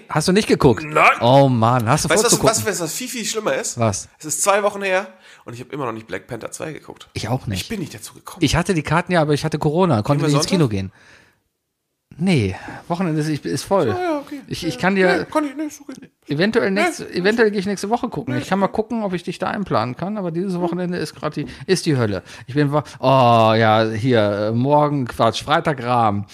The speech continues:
Speaker 1: Samstag,
Speaker 2: Mhm.
Speaker 1: äh, Eishockey im Stadion. Kann ich jedem empfehlen. Eishockey Open Air im Kölner Fußballstadion.
Speaker 2: Oh,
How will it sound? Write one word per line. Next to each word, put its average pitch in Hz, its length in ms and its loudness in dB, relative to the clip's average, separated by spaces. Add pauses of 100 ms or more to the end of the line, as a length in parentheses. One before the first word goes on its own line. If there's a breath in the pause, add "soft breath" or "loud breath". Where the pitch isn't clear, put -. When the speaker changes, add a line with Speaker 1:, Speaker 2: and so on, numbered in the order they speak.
(100)
Speaker 1:
Samstag, 156 640 -2
Speaker 2:
Mhm. 160 120 -8
Speaker 1:
äh, 123 200 -10
Eishockey 127 560 0
im 117 80 -2
Stadion. 110 520 -2
Kann 123 160 -4
ich 104 80 -2
jedem 123 220 0
empfehlen. 120 420 0
Eishockey 123 500 -6
Open 143 300 -8
Air 127 240 -2
im 151 160 -4
Kölner 147 240 0
Fußballstadion. 120 640 -4
Speaker 2:
Oh, - 180 -18